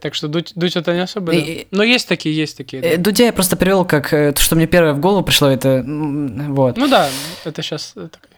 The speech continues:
Speaker 2: Э,
Speaker 1: феномен.
Speaker 2: вот. А так, особенно когда они начинают, когда они начинают носить шмотки, и видно, что это не их выбор, а что это, м, э,
Speaker 1: Мгм.
Speaker 2: выбор в пользу своей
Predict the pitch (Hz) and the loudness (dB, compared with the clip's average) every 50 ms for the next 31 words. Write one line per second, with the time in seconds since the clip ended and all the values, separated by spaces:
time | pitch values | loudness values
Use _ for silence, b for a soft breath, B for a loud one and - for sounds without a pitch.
0 | _ _ - - 147 160 160 156 160 156 165 160 156 151 147 - - - - 160 | _ _ -10 -4 -2 -2 0 0 0 2 2 4 4 2 2 -2 -6 -6 -4 -2
1 | 165 165 165 165 165 160 - - 202 202 202 - - - - 156 160 - 208 202 | 0 2 2 2 2 2 2 2 2 2 2 -2 -6 -4 -2 0 2 2 2 2
2 | 208 190 180 165 165 175 175 175 170 165 156 - 160 170 180 180 170 - - 165 | 2 2 2 2 4 4 4 4 4 4 2 2 2 4 4 2 2 0 0 0
3 | 165 160 175 175 180 175 175 160 - - 170 160 165 156 165 156 - - 170 185 | 2 4 4 4 4 2 2 2 0 0 0 0 0 -2 0 0 2 2 2 2
4 | 226 233 - - - - 156 156 180 202 175 165 156 - - 160 165 160 - 156 | 2 0 -2 -4 -2 0 2 2 2 2 2 2 2 2 2 2 4 4 4 4
5 | 156 160 180 233 277 - - 160 160 147 135 120 - - - - - - 127 131 | 4 4 2 0 0 0 2 2 4 4 2 0 -2 -4 -14 -18 -10 -4 -2 0
6 | - - - - 165 165 160 - - 143 139 - 151 147 151 139 131 131 - - | 2 2 2 2 2 2 2 2 0 0 0 2 2 2 4 2 2 -2 -6 -10
7 | - 180 - - - - - - 139 143 151 143 139 139 139 156 165 170 185 175 | -10 -10 -10 -12 -14 -12 -8 -6 -2 -2 0 0 -2 -2 -2 0 2 2 2 4
8 | 165 151 151 151 139 - 135 - - - - - - - - - 175 170 160 151 | 2 0 0 -4 -8 -10 -8 -6 -6 -6 -8 -10 -14 -2 2 2 4 4 4 2
9 | 143 143 139 - - - - 139 135 135 139 147 147 143 131 - | 2 2 2 4 2 2 2 2 2 4 4 4 4 4 2 0